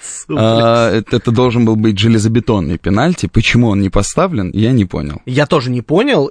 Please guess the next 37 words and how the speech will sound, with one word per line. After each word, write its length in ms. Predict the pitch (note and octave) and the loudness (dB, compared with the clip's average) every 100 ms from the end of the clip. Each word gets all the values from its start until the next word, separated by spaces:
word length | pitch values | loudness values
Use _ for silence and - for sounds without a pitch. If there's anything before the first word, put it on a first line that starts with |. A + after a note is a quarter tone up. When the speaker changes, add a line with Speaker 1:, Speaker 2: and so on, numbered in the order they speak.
| - | -2
Speaker 1:
и 500 | A#2+ A#2+ A#2+ A#2 A2 | -2 0 0 -2 -4
как 180 | A2+ - | -8 -8
бы 140 | A#2 | -10
правило 340 | - C3 G#3+ D#3 | -4 -2 0 -2
есть 240 | G3 - | -2 -4
правило. 380 | F3 D#3 A#2 A2 | -2 -2 -4 -2
Speaker 2:
Хорошо, 600 | A#2 A#2 A#2 - D3+ F#3 | 0 2 0 0 0 -2
что 180 | - - | -4 -2
это 140 | B2 A#2+ | 0 2
не 140 | G#2+ | 0
стоило 400 | - - G#2+ A2+ G#2 | 0 0 0 2 2
Локомотиву 560 | G2 F#2+ F#2 F2+ F2+ F2+ | 0 0 -4 -2 -6 -4
победы. 480 | F#2 F2+ B1 - - | -4 -4 -6 -10 -8
Speaker 1:
Я 360 | B2+ C3 C#3+ D3 | -4 0 0 0
бы 120 | D#3 | 0
вообще 320 | D3+ - E3 | -2 -4 -4
здесь 200 | D3 C3 | -4 -6
горевал 360 | A#2 B2+ B2+ D#3 | -2 0 0 0
<laughs> 0 | |
очень 360 | E3+ - C#3+ C3 | 0 0 -2 -2
сильно 300 | D3 F3+ G#2+ | 0 2 4
и 40 | |
Speaker 2:
Да. 60 | G#2 | 4
Speaker 1:
возмущался. 720 | F#2 D#3+ - F3+ B2+ G2 - _ | 2 0 0 0 -2 -8 -16 _
Ну, 280 | A2+ A#2 G#2+ - - _ | -8 -6 -8 -12 -20 _
слушай, 300 | D3 - G#2 | -2 0 -2
это 100 | C#3+ | -2
же 120 | B2 | 0
логично. 580 | A#2+ B2 A3+ - - - _ _ _ _ | 0 0 -2 -4 -10 -14 _ _ _ _
Логично, 640 | A#2+ C#3 C#3+ C#4 A3 C#3 | -2 0 2 0 0 -2
потому 300 | G#2+ A2 C#3 | -4 -2 -2
что 140 | D#3 A#2 | -2 -4
если 440 | C3 C4+ C#4+ - | -2 -2 0 -2
это 280 | - A#3 F3 | 2 0 0
пенальти, 440 | - E3+ C#4+ - | -2 0 -2 -4
какая, 580 | B2 D3+ - C#4+ C#4+ F3 - - _ - | -6 -6 0 0 2 0 -6 -20 _ -4
э, 640 | C3+ C3 C3 C3 B2+ B2 | 0 2 2 2 2 0